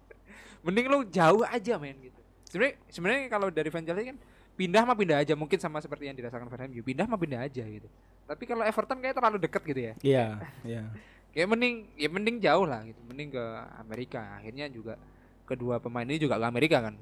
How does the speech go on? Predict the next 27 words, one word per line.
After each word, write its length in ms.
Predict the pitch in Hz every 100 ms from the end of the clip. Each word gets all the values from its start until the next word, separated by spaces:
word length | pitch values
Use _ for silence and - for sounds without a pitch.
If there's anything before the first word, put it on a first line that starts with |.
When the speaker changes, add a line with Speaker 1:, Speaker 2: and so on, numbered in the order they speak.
| -
Speaker 2:
Iya. 320 | 123 110 - - - _ _ - - -
Speaker 1:
Dan 720 | 117 113 113 110 110 110 -
salah 300 | - 120 113
satu 240 | 113 131 113
ikonik 460 | 117 - 117 117
yang 160 | 120 117
di 160 | 117
Amerika 320 | 110 110 113 127
selain 540 | 123 107 110 113 113 - -
gol 200 | 120 113
setengah 380 | - 120 120
gawang, 560 | 120 123 113 113 113 113 - -
setengah 320 | - - 113 110
lapangan 400 | 117 117 113 117
dari 640 | 113 113 113 113 - -
Rooney, 400 | 117 107 117 127
Rooney, 320 | 113 120 165 - - - - - - -
Rooney 240 | 113 113
ke 80 | 110
Everton 480 | 110 107 - 156 147
pada 160 | 127
saat 160 | 127 127
itu. 160 | 143 170 - - - - - _ _ _ _
Ya 160 | 127 123
gol, 460 | 120 123 123 120 -
eh, 120 | 175 - - -
eh, 280 | 143 156